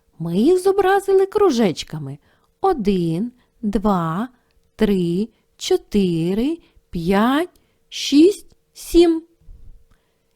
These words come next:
І персиків. Один, два, три, чотири,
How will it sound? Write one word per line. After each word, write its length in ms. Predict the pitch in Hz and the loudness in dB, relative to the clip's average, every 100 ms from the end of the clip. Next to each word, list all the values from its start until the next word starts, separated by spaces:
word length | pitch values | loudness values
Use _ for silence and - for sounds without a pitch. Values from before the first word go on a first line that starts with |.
| _ | _
І 180 | 494 539 | -10 0
персиків. 760 | 269 226 214 - 196 - 196 190 _ _ _ | 2 2 0 -6 -8 -6 -8 -8 _ _ _
Один, 760 | - 339 202 196 156 170 240 302 _ - | -4 -2 -2 -2 -2 -2 -4 -6 _ -12
два, 680 | 170 180 185 180 185 233 330 _ _ _ _ | -8 -6 -4 -2 -2 -2 -6 _ _ _ _
три, 520 | 214 214 196 190 190 - _ | -4 -2 0 -2 -6 -10 _
чотири, 960 | - 190 190 - 202 262 359 392 381 | -8 -8 -6 -4 0 0 0 0 -4